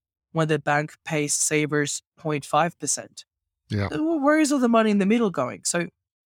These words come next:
Speaker 1: I feel like there's gonna be a demographic shift, and if we have enough everyday people realize the potential and get, you know, information that at least sparks their imagination to see that the technology is good or can be used for good,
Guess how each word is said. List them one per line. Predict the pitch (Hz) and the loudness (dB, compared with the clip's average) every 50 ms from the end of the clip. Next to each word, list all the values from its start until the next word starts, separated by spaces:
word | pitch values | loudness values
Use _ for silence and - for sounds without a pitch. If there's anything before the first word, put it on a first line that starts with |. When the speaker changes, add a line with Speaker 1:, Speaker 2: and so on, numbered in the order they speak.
| _ _ - | _ _ -4
Speaker 1:
I | 175 | -4
feel | 165 - 226 254 | 0 2 4 4
like | 269 247 | 4 2
there's | 220 214 190 | 2 2 2
gonna | 190 180 175 | 2 2 2
be | 165 170 | 2 0
a | 160 | 0
demographic | 156 156 147 151 139 - 143 139 139 - 143 | 0 0 -2 -2 0 2 0 0 0 -2 -4
shift, | - - - 147 139 - - - - | -4 -2 -2 -2 -4 -4 -8 -10 -6
and | - 147 147 139 135 - _ _ _ _ _ _ _ _ _ | -4 -2 -2 -2 -4 -8 _ _ _ _ _ _ _ _ _
if | - 185 165 156 | -2 0 0 2
we | 165 175 170 | 2 0 2
have | 165 175 180 196 202 190 196 - - _ _ _ | 2 2 2 2 2 2 -2 -8 -14 _ _ _
enough | 175 165 160 160 151 147 147 147 - - - - _ | -4 -2 0 2 2 2 2 0 -4 -10 -16 -12 _
everyday | - 165 151 147 151 139 135 143 135 139 | 0 0 0 2 0 -2 0 0 0 0
people | 131 - - 151 143 - - 135 131 | 0 -2 -6 -6 -6 -4 -4 -4 -2
realize | 139 135 135 131 131 131 135 135 139 - | 0 0 0 0 0 -2 -2 -2 -4 -6
the | - - | -8 -10
potential | - 139 - 151 156 165 - - 190 185 185 185 175 - _ _ _ _ | -10 -8 -4 -4 -4 -2 -2 -2 -2 -2 -4 -4 -8 -12 _ _ _ _
and | - 139 139 139 | -4 -4 -4 -2
get, | - - 143 143 139 - _ _ _ | -2 -2 0 0 -2 -4 _ _ _
you | - 135 | -14 -10
know, | 120 120 | -8 -8
information | - - 143 139 - - 147 147 147 143 - - 147 143 | -8 -8 -10 -10 -8 -4 -2 -2 0 0 -2 -4 -4 -4
that | 143 143 | -4 -4
at | 151 - - | -4 -6 -4
least | 254 269 294 247 - - | 0 0 2 2 2 0
sparks | - - - 170 170 - - | 0 2 2 2 2 0 -2
their | - 165 | -2 -2
imagination | 156 151 147 139 139 - 151 139 143 139 - - 151 143 | 0 0 -2 -4 -4 -4 -4 -2 -2 -2 -4 -8 -10 -10
to | - 143 | -8 -8
see | - - 156 | -8 -4 -4
that | 151 143 | -2 -2
the | 139 139 | -2 -4
technology | - - 143 143 143 143 143 135 - 135 | -6 -6 -6 -4 -4 -4 -4 -2 -2 -2
is | 135 131 - | -2 -2 -4
good | - - 147 160 190 - - _ | -4 -2 -2 -2 -2 -4 -8 _
or | - 139 | -8 -8
can | 131 - - 143 143 143 | -6 -4 -4 -4 -2 -2
be | 143 143 | -2 -2
used | 147 139 - - | -2 -4 -4 -6
for | 147 135 | -8 -6
good, | - 151 165 220 220 | -2 0 0 0 -2